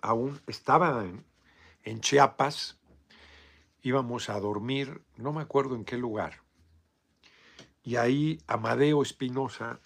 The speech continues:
dirigente del P T, de la Dirección Nacional del P T, yo había leído en el avión que i-, que iban a apoyar a Mejía. Yo dije, "Eso no,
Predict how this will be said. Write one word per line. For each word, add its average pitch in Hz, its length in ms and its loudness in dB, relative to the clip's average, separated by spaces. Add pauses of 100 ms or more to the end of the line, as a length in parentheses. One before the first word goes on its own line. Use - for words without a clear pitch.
(380)
dirigente 107 720 -6
del 90 360 -6
P 127 140 -2
T, 113 300 -6 (420)
de 95 120 -10
la 95 100 -8
Dirección 92 560 -6
Nacional 120 420 -4
del 110 140 -6
P 123 160 -2
T, 110 280 -4 (520)
yo 127 80 0
había 156 160 4
leído 143 420 4
en 107 100 -4
el 98 160 -2
avión 120 600 0
que 104 160 -2
i-, 113 240 -4
que - 160 -12
iban 117 260 -6
a 101 40 -8
apoyar 98 360 -6
a 113 80 -6
Mejía. 104 440 -6
Yo 113 140 -2
dije, 113 200 -4
"Eso 107 240 -4
no, 95 160 -4